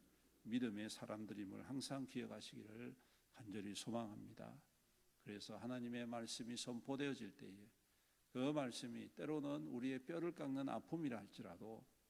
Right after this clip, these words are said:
주님 앞에 아멘으로 화답하는, 그리고 순종하는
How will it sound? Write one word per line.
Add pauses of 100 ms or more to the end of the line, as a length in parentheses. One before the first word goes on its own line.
(380)
주님
앞에
아멘으로
화답하는, (520)
그리고
순종하는